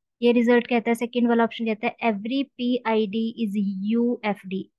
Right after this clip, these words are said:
पीआईडी मतलब principal ideal domain, यूएफ़डी means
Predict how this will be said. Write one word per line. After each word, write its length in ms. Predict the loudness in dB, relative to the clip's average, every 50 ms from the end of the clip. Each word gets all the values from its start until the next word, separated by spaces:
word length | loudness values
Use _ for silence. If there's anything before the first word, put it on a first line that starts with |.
| _ -4
पीआईडी 380 | 2 4 4 6 4 4 4 2
मतलब 280 | 0 0 0 -2 -2 -2 0
principal 460 | 0 2 2 2 0 -4 -4 -2 0
ideal 320 | 2 2 2 0 0 -2 -2
domain, 300 | -2 -2 -2 -2 -2 -4 -4
यूएफ़डी 400 | -4 -2 -2 -2 -2 -4 -6 -4 -2
means 240 | -2 -2 -2 -4